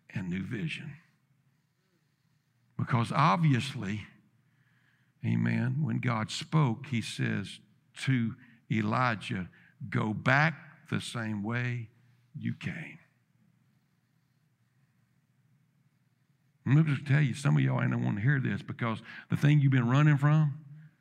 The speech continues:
is the will of God that you face it. The resistance is key for God being able to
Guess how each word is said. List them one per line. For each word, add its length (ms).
is 140
the 100
will 160
of 80
God 220
that 140
you 80
face 340
it. 140
The 120
resistance 920
is 240
key 600
for 140
God 680
being 240
able 340
to 260